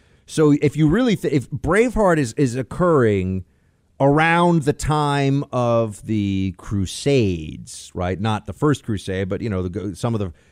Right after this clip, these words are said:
it's, it's medieval Crusader period. It's not, you know, 'cause, 'cause if, when you see the tartan plaid and, and the kilts, you almost start to think that you're watching something that's colonial era.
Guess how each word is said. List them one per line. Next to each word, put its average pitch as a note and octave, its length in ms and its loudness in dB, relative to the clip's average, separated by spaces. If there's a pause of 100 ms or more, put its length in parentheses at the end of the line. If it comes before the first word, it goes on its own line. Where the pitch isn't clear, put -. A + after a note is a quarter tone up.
(180)
it's, - 180 0
it's C3+ 180 0
medieval F3 600 4
Crusader C#3 800 2
period. F2 840 -4 (400)
It's B2 260 0
not, C3 560 0 (480)
you B2 140 0
know, A2+ 380 2
'cause, C#3+ 200 0
'cause C3 200 2
if, C#3 80 0
when C#3 140 2
you C3 80 2
see G#3+ 300 0
the C#3+ 140 2
tartan A#2+ 420 0
plaid C3 520 0
and, A2+ 140 0
and G#2 160 -2
the G2 60 -2
kilts, C#3+ 520 0
you B2 100 2
almost C3 200 0
start A#2 180 -2
to A2 80 -4
think A#2 300 -2
that G2+ 140 -8
you're G#2+ 100 -2
watching G#2+ 440 -2
something F#2+ 460 -4
that's F2 340 -6 (640)
colonial C3+ 680 4
era. D#2+ 420 -8